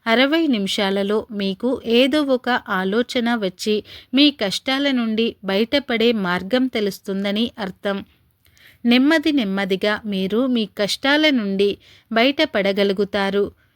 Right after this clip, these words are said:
ఎందుకు అంటే నిమ్మకాయతో చేసే పరిహారాలకు అంతటి శక్తి ఉంటుంది. ఇంట్లో ఎన్నో వస్తువులు ఉంటాయి, కానీ వాటి గురించి మనం అంతగా పట్టించుకోము.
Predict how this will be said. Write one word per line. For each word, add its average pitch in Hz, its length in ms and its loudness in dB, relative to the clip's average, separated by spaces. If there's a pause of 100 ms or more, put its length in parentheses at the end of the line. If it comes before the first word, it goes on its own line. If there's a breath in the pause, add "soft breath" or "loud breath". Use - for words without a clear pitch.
(180)
ఎందుకు 320 500 2
అంటే 208 500 0
నిమ్మకాయతో 196 800 -2
చేసే 214 560 0 (120)
పరిహారాలకు 226 1000 0
అంతటి 196 500 -4
శక్తి 262 480 -2
ఉంటుంది. 202 560 0 (400 loud breath)
ఇంట్లో 285 340 2 (160)
ఎన్నో 214 360 0
వస్తువులు 240 720 -2
ఉంటాయి, 190 600 -4 (100)
కానీ 202 380 0
వాటి 233 420 0
గురించి 220 580 -2
మనం 196 380 -4 (280 soft breath)
అంతగా 240 520 2
పట్టించుకోము. 202 1080 -4